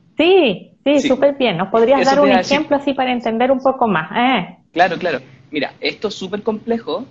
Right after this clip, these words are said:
Speaker 2: Eh, por algo hay gente que se dedica a esto, estudia muchos años para poder, eh, definir esto, estos temas, pero, eh, la idea es que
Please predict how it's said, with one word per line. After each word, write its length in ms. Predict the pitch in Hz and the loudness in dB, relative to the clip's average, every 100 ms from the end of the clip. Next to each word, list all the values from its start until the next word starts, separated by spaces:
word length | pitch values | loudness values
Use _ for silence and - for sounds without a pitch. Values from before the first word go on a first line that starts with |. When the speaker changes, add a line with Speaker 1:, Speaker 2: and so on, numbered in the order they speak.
| - | -14
Speaker 2:
Eh, 400 | 139 135 131 127 - | -12 -8 -8 -10 -6
por 120 | 127 | -4
algo 240 | 156 175 | -4 -4
hay 120 | 180 180 | -8 -8
gente 300 | 185 180 175 | -14 -14 -16
que 100 | 170 | -10
se 140 | 156 | -6
dedica 340 | 143 151 170 180 | -4 -6 -6 -8
a 80 | 190 | -8
esto, 340 | 202 - 190 | -12 -14 -16
estudia 320 | - 170 170 | -14 -10 -10
muchos 260 | 165 123 196 | -10 -14 -12
años 280 | 190 208 214 | -10 -10 -10
para 220 | 190 190 | -8 -8
poder, 460 | 185 185 190 196 - | -6 -6 -6 -8 -12
eh, 300 | 156 156 151 | -12 -10 -8
definir 420 | 147 139 147 160 185 | -10 -10 -10 -8 -10
esto, 260 | - - - _ _ _ _ - | -12 -16 -16 _ _ _ _ -18
estos 220 | 156 170 | -12 -10
temas, 260 | 175 202 226 - | -8 -8 -10 -10
pero, 920 | 160 160 160 156 151 151 151 147 143 - _ _ _ _ _ - | -6 -4 -4 -4 -6 -6 -6 -8 -12 -18 _ _ _ _ _ -16
eh, 300 | 127 123 117 | -14 -12 -8
la 100 | 143 | -6
idea 180 | 156 170 | -4 -6
es 60 | |
que 580 | - 165 165 160 151 151 | -10 -12 -10 -8 -10 -10